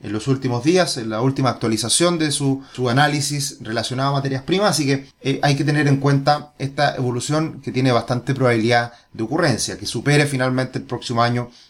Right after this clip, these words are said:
ya definitivamente los cinco dólares la libra el, el cobre. Respecto al precio del dólar, tuvimos una caída muy importante con las elecciones, unas muy buenas noticias respecto a cómo queda el Congreso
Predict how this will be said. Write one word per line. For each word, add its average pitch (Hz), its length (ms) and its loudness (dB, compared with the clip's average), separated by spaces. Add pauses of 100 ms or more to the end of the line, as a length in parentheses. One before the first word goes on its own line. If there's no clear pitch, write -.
ya 117 280 2
definitivamente 117 960 -6 (240)
los 107 360 -6
cinco 127 360 -2
dólares 123 320 4
la 110 140 -2
libra 117 460 -2 (340)
el, 110 260 -2
el 104 200 -6
cobre. - 340 -8 (260)
Respecto 226 800 0 (200)
al 156 220 2
precio 214 340 2
del 180 120 2
dólar, 160 400 2
tuvimos 143 300 0
una 143 160 4
caída 135 220 4
muy 180 340 2
importante 139 760 0
con 131 160 0
las 117 180 -2
elecciones, 151 840 0
unas 107 340 -2
muy 139 200 4
buenas 151 380 4
noticias 143 640 0
respecto 127 560 -2
a 123 140 2
cómo 127 240 -2
queda 123 220 4
el 117 120 0
Congreso 165 840 0